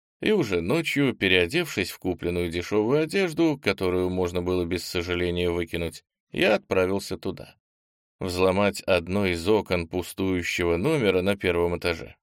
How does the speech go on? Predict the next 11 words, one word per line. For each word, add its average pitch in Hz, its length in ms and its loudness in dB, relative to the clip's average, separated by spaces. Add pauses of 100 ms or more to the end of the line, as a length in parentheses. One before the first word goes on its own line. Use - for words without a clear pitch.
не 175 220 0
составило 98 640 2
труда. - 460 -6 (440)
Оставалось 202 600 4
подождать 131 680 4
там, 80 340 -6
когда 90 340 2
внутри 95 360 -2
настанет 80 560 -6
полная 85 380 -2
тишина. - 500 -8